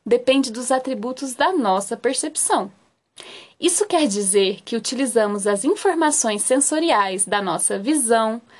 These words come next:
audição, tato, paladar e olfato para interpretar e reinterpretar o mundo. Para Ulrich, nossa cognição se referiria, portanto,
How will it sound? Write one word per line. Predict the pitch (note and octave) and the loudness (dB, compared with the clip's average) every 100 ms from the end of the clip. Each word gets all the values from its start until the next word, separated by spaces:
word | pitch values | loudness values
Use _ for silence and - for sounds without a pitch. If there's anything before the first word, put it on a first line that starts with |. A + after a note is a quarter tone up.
| - _ | -20 _
audição, | - F#3+ F#3+ G3+ C#4+ - A3+ G#3 G#3+ A3 _ _ _ _ _ | -2 0 0 -2 -2 0 2 0 -2 -8 _ _ _ _ _
tato, | A3 G3+ G#3 - A3+ G3+ _ _ | 2 2 0 -6 -8 -8 _ _
paladar | A#3+ D4 D4+ G#3 F#3+ F#3 | 2 4 2 2 2 0
e | F3 | -2
olfato | - - G#3+ F#3 F3+ - - _ - | -4 -2 0 0 -4 -14 -20 _ 2
para | G#3+ G#3+ G#3+ | 4 4 2
interpretar | C#4+ G4 A4+ C#4+ B3+ A3+ F#3+ F#3+ G3+ G3 A3+ - | 0 0 2 2 2 0 -4 0 0 0 -4 -8
e | B3 | -8
reinterpretar | G#3+ D#4 G#4 A#4 G4+ G4+ G#4 G#4 A#3+ C#4 | -2 0 0 2 0 4 2 4 2 2
o | D4 | 0
mundo. | G3+ E3 - - _ _ _ _ - - - - _ | -2 -6 -10 -16 _ _ _ _ -20 -20 -20 -20 _
Para | F#4+ G#4+ | 4 4
Ulrich, | G#3+ F#3+ A3 G3 - - _ _ | 2 2 -2 -4 -12 -18 _ _
nossa | A3 G#3+ G#3+ A#3 | 0 2 2 -2
cognição | G#3+ - F4+ D#4 B3 - A3+ | 0 0 4 4 2 2 0
se | A#3 C4 | 0 2
referiria, | B3+ B3+ A#3 G3+ G3+ G#3 | 4 4 0 0 0 0
portanto, | G3 G#3 - - G3 F3+ G3+ | 0 -6 -6 -2 0 -2 -8